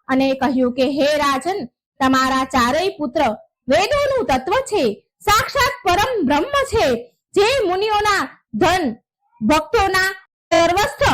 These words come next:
અને જે મુનિઓના ધન ભક્તોના સર્વસ્વ અને શિવજીના પ્રાણ છે, જેમણે આ સમયે આપ લોકોના પ્રેમવશ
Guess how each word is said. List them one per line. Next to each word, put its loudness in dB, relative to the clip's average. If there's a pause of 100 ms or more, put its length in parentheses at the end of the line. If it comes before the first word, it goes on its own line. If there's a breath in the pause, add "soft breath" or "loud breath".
(120)
અને -2
જે -4
મુનિઓના 0
ધન -2
ભક્તોના -2
સર્વસ્વ -2
અને -2
શિવજીના 0
પ્રાણ 2
છે, -2 (200)
જેમણે 2
આ 0
સમયે -2 (240)
આપ 2
લોકોના 0 (240)
પ્રેમવશ 0